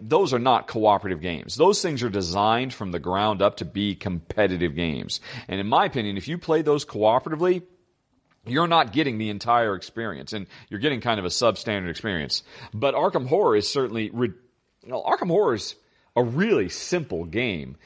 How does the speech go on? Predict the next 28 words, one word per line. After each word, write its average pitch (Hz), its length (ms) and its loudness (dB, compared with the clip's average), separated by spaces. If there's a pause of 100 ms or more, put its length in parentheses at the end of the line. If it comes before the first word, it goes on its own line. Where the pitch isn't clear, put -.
(180)
but 127 120 6
it's 165 140 6
just 135 160 2
completely 135 840 0
drowning 110 580 0
in 113 180 2
an 113 260 0
endless, 139 640 4 (240)
meaningless 123 640 0
sea 151 520 2
of 90 180 2
stupid 196 540 -4
little 123 480 2 (280)
persnickety 139 580 -2
rules, 101 580 -2 (260)
which - 80 -16
is 95 40 0
actually 101 260 0
really 87 120 2
what 82 80 -2
the - 60 -12
problem 87 240 -2
is 78 80 -6
with 76 100 -10
Mage 87 280 -2
Knight 78 180 -4
as 71 120 -10
well. 82 380 0